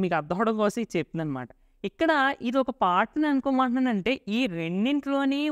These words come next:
ఉండేటువంటి వాల్యూస్ని మనం సేమ్ వాల్యూస్ని బయటికి తీస్తామన్నమాట, ఎందుకంటే సింప్లిఫై చేయడానికి. So ఇక్కడ చూడండి, ఒక టెన్ కామన్ తీసుకోవచ్చు కదండి, ఆ, సారీ, అలాగే ఎక్స్ స్క్వేర్ అంటే ఎక్స్ ఇంటూ ఎక్స్, ఇక్కడ ఒక ఎక్స్ ఉంది కాబట్టి ఒక ఎక్స్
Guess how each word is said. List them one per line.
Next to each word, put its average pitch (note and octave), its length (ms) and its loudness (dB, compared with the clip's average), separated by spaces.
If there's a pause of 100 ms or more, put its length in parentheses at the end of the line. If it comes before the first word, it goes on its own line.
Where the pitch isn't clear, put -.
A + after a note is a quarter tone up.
ఉండేటువంటి B3+ 540 0 (120)
వాల్యూస్ని B3 640 0 (100)
మనం C4+ 160 0 (100)
సేమ్ A#3 280 0
వాల్యూస్ని B3+ 400 -2
బయటికి B3 260 0
తీస్తామన్నమాట, A#3+ 600 0 (840)
ఎందుకంటే C#4 360 2
సింప్లిఫై A3+ 420 0
చేయడానికి. C#3 320 -8 (360)
So - 100 -4
ఇక్కడ A#3 180 2
చూడండి, D#3+ 300 0
ఒక F#3 80 -4 (100)
టెన్ G#3+ 240 2
కామన్ A3 340 2
తీసుకోవచ్చు G3+ 360 -6
కదండి, E3 360 -4 (1000)
ఆ, D3 60 -6 (100)
సారీ, A#2+ 240 -8 (560)
అలాగే G#3 420 4 (260)
ఎక్స్ - 260 -8
స్క్వేర్ C4 280 0
అంటే B3+ 120 2 (120)
ఎక్స్ - 240 -8
ఇంటూ A3+ 160 2 (100)
ఎక్స్, - 220 -18 (920)
ఇక్కడ B3+ 200 2
ఒక A3 160 0
ఎక్స్ - 160 -6
ఉంది G#3+ 180 2
కాబట్టి A3+ 220 0
ఒక G3 140 0
ఎక్స్ - 120 -18